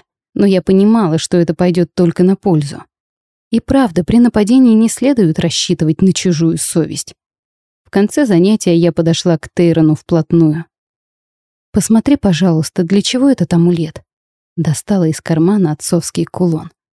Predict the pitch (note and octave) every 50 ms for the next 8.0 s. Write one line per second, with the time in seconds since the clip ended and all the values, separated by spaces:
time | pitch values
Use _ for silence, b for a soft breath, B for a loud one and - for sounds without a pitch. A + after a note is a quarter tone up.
0 | _ _ _ _ _ _ _ _ _ _ _ _ - F#3+ E3+ F3 F#3 F#3 F3 F3
1 | E3+ E3 D#3+ D#3+ F#3 F#3+ F3+ F3 E3+ E3+ F3 E3+ E3+ D#3+ D#3 F3+ G#3+ A3+ A3 -
2 | - D#3 D3 - - - F3+ E3+ G#3+ G#3+ - - B3+ A3+ F3 - D#3+ D3+ D#3 -
3 | - F#3+ E3 D3+ D#3+ D#3+ C3 - _ _ _ _ _ _ _ _ _ _ _ _
4 | _ _ _ _ _ _ - - F3 E3 - - G3+ G#3+ G#3 D#3+ - - E3 D#3
5 | D#3 D3+ D#3+ E3 - - F3 D#3+ - - - - _ _ _ _ _ _ _ _
6 | _ _ _ - F#3+ - - F3+ E3+ D#3+ - - - F3 F3+ F3+ F3+ F3 E3+ E3
7 | D#3 - - F3 E3+ D#3+ F3 E3+ E3+ D#3+ - E3 E3+ G3 F#3+ F3 - - D3+ -